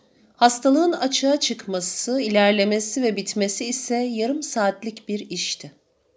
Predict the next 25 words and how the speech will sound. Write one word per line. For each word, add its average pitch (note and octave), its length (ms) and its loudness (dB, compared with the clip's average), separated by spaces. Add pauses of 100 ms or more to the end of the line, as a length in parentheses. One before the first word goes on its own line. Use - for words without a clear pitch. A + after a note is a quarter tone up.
(800)
Ama F4+ 280 4
Prens E4 520 0
Prospero D4+ 840 4
mutluydu, A#3 880 2 (320)
yürekliydi, F3 840 0 (420)
akıllıydı. B3+ 800 0 (600)
Ülkesindeki D#4 800 4
halkın D4 560 6
yarısı D#4+ 440 6
hastalıktan A3 800 2
yok G3 300 0
olup F#3 280 -2
gidince, A3 680 -2 (380)
saraydaki D4+ 720 8
şövalyelerle C#4 1080 4
leydiler G#3+ 480 4
arasından E3 800 0
sağlığı C4+ 600 8
ve D#4+ 120 4
neşesi D4 440 0
yerinde B3+ 380 4
olan A#3+ 420 6
bin E4+ 180 4
kişi A#3+ 360 -4
çağırttı. D3+ 720 -6